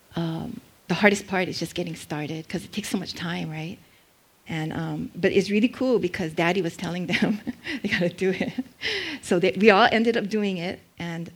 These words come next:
um, I, as a mom, just felt, "Wow, the stuff they're getting is really neat." Like, um, we all read the same passage, so it's really neat to see what the kids were getting. Um, but I noticed after time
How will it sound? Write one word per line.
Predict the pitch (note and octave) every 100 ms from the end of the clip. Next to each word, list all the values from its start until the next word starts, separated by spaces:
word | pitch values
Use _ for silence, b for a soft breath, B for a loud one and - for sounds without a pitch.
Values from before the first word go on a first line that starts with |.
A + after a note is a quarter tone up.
| -
um, | E3+ D#3+ - - -
I, | G3 C4+
as | D4 A#3+
a | A3+
mom, | F3+ F#3 G#3
just | G#3+ G3+ -
felt, | G3+ F#3 - - b b b _ _ _ _ -
"Wow, | F#3 B3+ F4+ G4+ C4 F#3 D#3 - - _
the | G#3
stuff | - E4 F4+
they're | - C#4+
getting | G#3+ C#4+ F4
is | F#3
really | G3 A3+ D4+ G#3+
neat." | F3 G3 G4+ - - - B B B B
Like, | F3+ G3+ G3 F#3+ - -
um, | F3+ F3 E3 -
we | G3 C4
all | C4
read | F4 G4
the |
same | B3 B3 A#3
passage, | F3+ F#3 G3 B3+
so | -
it's | F#3+ F3+
really | F#3+ A#3
neat | F3 G3+
to | -
see | - G3+
what | F#3 E3 -
the | F3
kids | - F3+ A#3 -
were |
getting. | D#3+ D#3 D#3 - F#3 B B B B B -
Um, | E3+
but | E3 F#3+
I | F#3+
noticed | F3+ G3+ C4 -
after | F#3 - F3+
time | - F#3+ C4 D#3+ D#3+